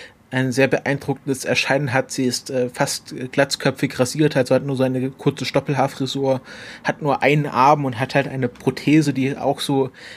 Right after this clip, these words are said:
äh, aus verschiedenen Sachen zusammengebaut wurden. Also diese komplette Welt besteht halt aus Einzelteilen, die halt wieder zusammengeschweißt wurden. Und sie fährt halt dieses War Rig, wie man es nennt.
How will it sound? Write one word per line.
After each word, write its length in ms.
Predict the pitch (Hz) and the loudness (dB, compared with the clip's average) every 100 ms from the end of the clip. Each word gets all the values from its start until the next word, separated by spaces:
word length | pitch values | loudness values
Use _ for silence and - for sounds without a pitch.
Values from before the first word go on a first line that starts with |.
| - _ | -20 _
äh, 80 | 131 | 2
aus 640 | 131 127 - 127 131 - - | 4 4 4 2 2 0 -4
verschiedenen 540 | - - - 156 147 | -6 -4 -2 0 0
Sachen 300 | 135 139 - | 0 0 -2
zusammengebaut 760 | 151 131 135 151 143 139 139 - | -4 0 0 0 0 2 2 2
wurden. 140 | 143 | -2
Also 140 | 127 127 | -2 -4
diese 240 | 123 131 | -4 -6
komplette 540 | - 131 147 139 143 | -6 -4 -2 0 0
Welt 320 | 135 143 147 - | 4 2 2 -6
besteht 340 | 135 143 139 | -2 -2 0
halt 140 | 135 | 0
aus 160 | 131 - | 0 -2
Einzelteilen, 720 | - 139 151 147 - 139 139 | -6 -6 -2 -2 2 2 2
die 140 | 135 127 | 0 -2
halt 180 | 123 | -2
wieder 140 | 135 131 | -6 -8
zusammengeschweißt 720 | 123 135 143 135 - 131 - | -2 -2 0 -4 0 0 0
wurden. 320 | 135 131 135 - - - - - - | 0 0 -2 -8 -18 -20 -20 -20 -10
Und 260 | 143 135 123 | -4 -4 -4
sie 220 | 143 160 | -2 -2
fährt 480 | 156 165 147 143 - | 0 2 2 0 0
halt 200 | 135 123 | 0 0
dieses 300 | 123 131 - - | -4 -6 -6 -4
War 380 | 127 131 135 127 | 2 4 4 4
Rig, 240 | 120 - | 0 -2
wie 80 | 131 | -4
man 180 | 123 120 | -4 -4
es 160 | 113 - | -4 -4
nennt. 400 | 123 151 156 | -4 -4 -8